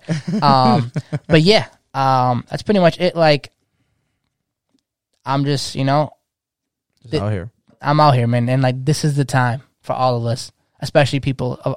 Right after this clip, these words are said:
Speaker 1: of, of D Js of our caliber. It's our time to just take the crown from where it's at,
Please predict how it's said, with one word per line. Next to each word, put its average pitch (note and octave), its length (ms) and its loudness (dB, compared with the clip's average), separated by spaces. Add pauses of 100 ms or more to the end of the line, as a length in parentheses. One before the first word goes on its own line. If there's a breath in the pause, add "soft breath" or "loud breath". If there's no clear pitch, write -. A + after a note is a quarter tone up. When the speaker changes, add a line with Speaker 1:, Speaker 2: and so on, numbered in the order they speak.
Speaker 1:
of, B2+ 300 0
of B2+ 380 -2 (380 soft breath)
D D#3+ 120 4
Js C#3 200 2
of B2+ 100 2
our B2 120 6
caliber. A#2 500 -10 (120)
It's D3 200 -2
our C3 160 2
time B2+ 280 -2
to B2 80 -4
just B2 260 -6 (1120 loud breath)
take E3 340 0
the G3 100 -2
crown D#3 560 0
from C3+ 260 -4
where D3 220 0
it's C#3+ 180 -4
at, C3 300 0